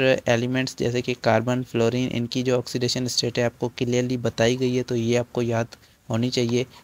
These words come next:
ताकि ये कभी एमसीक्यूज़ में आ, आ जाए तो आप easily solve कर पाएँ।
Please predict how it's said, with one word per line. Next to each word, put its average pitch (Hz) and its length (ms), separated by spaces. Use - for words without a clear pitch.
ताकि 123 300
ये 117 280
कभी 117 220
एमसीक्यूज़ 117 500
में 120 120
आ, 113 120
आ 113 160
जाए 120 280
तो 123 180
आप 120 320
easily 120 340
solve 110 300
कर 107 80
पाएँ। 104 280